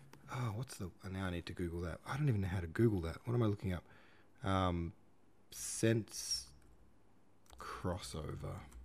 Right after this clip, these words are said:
Synesthesia. Hey, that actually worked. Synesthesia is the word. Synesthesia means,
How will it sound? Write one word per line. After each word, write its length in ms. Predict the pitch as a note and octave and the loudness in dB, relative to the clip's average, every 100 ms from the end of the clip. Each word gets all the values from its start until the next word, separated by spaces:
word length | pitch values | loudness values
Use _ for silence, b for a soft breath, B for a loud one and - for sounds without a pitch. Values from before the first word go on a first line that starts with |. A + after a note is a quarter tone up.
| - - - - - - - - - - - - - - - - - - - | -16 -18 -20 -20 -20 -20 -20 -20 -20 -20 -20 -20 -20 -20 -20 -20 -20 -20 -10
Synesthesia. 840 | - D#3 D3 - - D3 B2 C#2+ | 2 6 6 4 4 4 2 0
Hey, 80 | A2+ | 0
that 140 | G#2 | 0
actually 240 | C3+ - F#2 | -2 -4 0
worked. 300 | A2 E2 - B B B - | 0 0 -8 B B B -16
Synesthesia 1200 | - - E3+ D#3 - - B2+ B2+ C3 A2 D#2 D2 | -4 6 8 8 2 0 4 6 6 2 -2 -4
is 180 | E2+ F2 | -6 -6
the 100 | E2 | -6
word. 380 | D#2+ E2 G#2 A#2+ - b b b b b - - | -4 0 2 2 -4 b b b b b -20 -14
Synesthesia 1200 | - D3+ D#3 C3+ - - A#2 C3+ A2+ E2 G2+ B2 B B B B B B - - - - - - B B B B - | -2 2 2 2 -2 6 6 8 4 0 0 -2 B B B B B B -20 -20 -20 -20 -20 -20 B B B B -6
means, 640 | A2 G#2+ E2+ F2+ B2 - | -2 0 0 0 0 -2